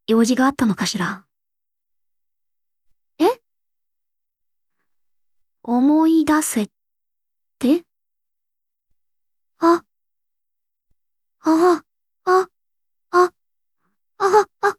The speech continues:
あ、あ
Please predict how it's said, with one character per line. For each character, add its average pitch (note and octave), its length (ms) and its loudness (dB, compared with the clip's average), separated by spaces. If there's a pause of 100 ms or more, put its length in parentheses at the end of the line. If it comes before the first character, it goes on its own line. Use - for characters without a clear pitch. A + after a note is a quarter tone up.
(480)
あ、 F#4+ 160 0 (3000)
あ - 80 -14